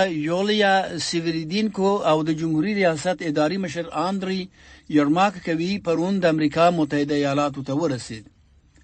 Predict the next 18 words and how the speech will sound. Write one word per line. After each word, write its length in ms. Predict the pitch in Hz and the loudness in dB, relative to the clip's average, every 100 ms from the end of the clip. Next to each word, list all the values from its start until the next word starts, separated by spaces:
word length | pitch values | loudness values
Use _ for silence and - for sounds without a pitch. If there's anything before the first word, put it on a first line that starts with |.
| _ - _ _ - | _ -20 _ _ -8
چارواکي 480 | 123 117 127 127 139 | -4 0 2 2 2
وایي 260 | 143 165 | 4 4
د 80 | 165 | 4
اوکراین 540 | 160 151 156 165 175 160 | 2 4 4 4 4 2
دغه 140 | 151 | 0
پلاوی 420 | 139 156 170 185 | 0 2 4 2
له 100 | 180 | 0
امریکایي 480 | 165 160 147 160 185 | 0 -2 -2 -2 0
لوري 220 | 180 185 | -2 -4
سره 200 | 143 170 | -2 0
د 100 | 156 | 4
امنیت 440 | 156 156 160 175 180 | 4 4 4 2 2
او 80 | |
اقتصاد 480 | 170 147 147 175 180 175 | 2 -2 -6 0 0 0
په 60 | 170 | -8
ګډون 280 | 160 170 156 139 - | -4 -2 -4 -8 -10
پر 160 | 160 165 | -6 -2
ګڼو 240 | 208 220 | 0 0